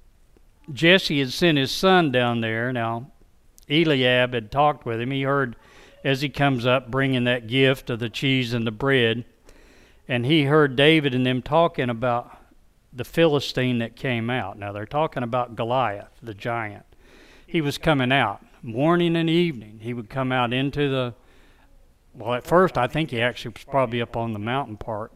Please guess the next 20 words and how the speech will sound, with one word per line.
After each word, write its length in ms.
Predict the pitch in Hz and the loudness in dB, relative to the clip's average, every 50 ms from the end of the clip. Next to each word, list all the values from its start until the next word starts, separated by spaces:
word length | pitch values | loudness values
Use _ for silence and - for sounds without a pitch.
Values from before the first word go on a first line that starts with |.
| - - | -20 -18
shouting 600 | - - - 131 123 127 123 123 123 127 123 120 | -12 -4 0 2 4 4 4 4 2 0 -2 -2
and 320 | 120 120 117 113 120 127 120 | -2 -4 -4 -6 -8 -10 -12
defying 520 | 120 - - 131 123 123 123 120 120 117 | -12 -6 -2 0 0 2 0 0 -2 -2
God 400 | 120 117 120 123 123 123 123 117 | -2 0 2 2 2 0 0 -2
and, 180 | 117 107 104 - _ _ _ _ _ - - - - 117 | -4 -8 -8 -10 _ _ _ _ _ -20 -20 -14 -8 -8
and 160 | 120 117 - | -6 -6 -6
saying, 400 | - - 131 127 127 123 123 123 | -4 -2 0 2 2 2 2 0
you 80 | 120 | 0
know, 280 | 120 123 123 123 123 113 | 0 2 2 0 0 -2
he 100 | 120 135 | -4 -6
challenged 640 | 135 - - 135 139 139 139 139 135 131 120 110 | -8 -8 -4 0 2 2 2 2 2 0 -2 -2
them. 160 | 135 131 127 127 | -4 -2 -2 -2
He 100 | 120 113 | -4 -6
said 260 | - - 127 110 107 | -6 -6 -6 -6 -6
that 140 | 120 - - _ | -10 -12 -14 _
it 120 | - 135 120 | -14 -14 -12
was 200 | 117 110 104 123 | -12 -12 -12 -12
a 60 | 110 | -10
tradition, 640 | - - 131 117 139 131 135 131 - - 120 120 117 | -10 -10 -6 -2 0 0 0 0 -2 -6 -6 -6 -4
one, 320 | 123 135 127 127 120 113 | -4 -2 -2 -2 -2 -4